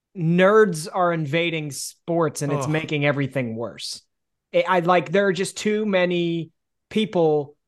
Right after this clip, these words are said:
Speaker 1: who shouldn't be involved with the sport that are actually dictating outcomes of sports now. Um,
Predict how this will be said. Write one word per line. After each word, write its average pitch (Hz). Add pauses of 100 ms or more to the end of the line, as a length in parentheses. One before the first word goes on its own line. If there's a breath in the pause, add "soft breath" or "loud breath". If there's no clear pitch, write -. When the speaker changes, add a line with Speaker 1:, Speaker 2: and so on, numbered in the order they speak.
(260)
Speaker 1:
who 185
shouldn't 202
be 202
involved 160
with 160
the 156
sport 156 (360)
that 147
are 135 (580)
actually 151
dictating 147
outcomes 147 (120)
of 160
sports 226
now. 110 (380 soft breath)
Um, 139